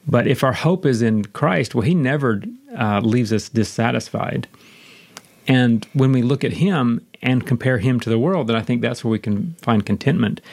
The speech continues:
because there's nothing in this life that compares to knowing Christ. But we often, we don't really know Christ,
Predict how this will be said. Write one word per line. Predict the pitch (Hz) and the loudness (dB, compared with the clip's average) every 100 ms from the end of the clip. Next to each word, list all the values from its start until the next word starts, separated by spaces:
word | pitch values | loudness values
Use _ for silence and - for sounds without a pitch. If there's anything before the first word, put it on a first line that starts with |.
| - - | -16 -4
because | 123 151 | 0 2
there's | 151 208 | 2 2
nothing | 139 120 156 156 113 | 2 2 0 0 0
in | 107 | 0
this | 107 - | -2 -2
life | 107 104 | -2 -2
that | - - | -6 -4
compares | 110 - 110 104 - | -6 0 0 0 0
to | 113 | -2
knowing | 101 101 98 | 2 2 0
Christ. | - 120 - - - _ _ _ _ _ _ - | 0 -2 -2 -10 -20 _ _ _ _ _ _ -6
But | 120 117 120 | 0 2 2
we | 117 | 2
often, | 117 123 - 110 104 - _ _ _ | 2 0 0 0 -2 -8 _ _ _
we | 139 127 | -2 0
don't | 139 - | 2 2
really | 123 123 | 2 2
know | 113 139 | 2 0
Christ, | 175 117 104 113 - - | -2 -2 -2 -4 -6 -16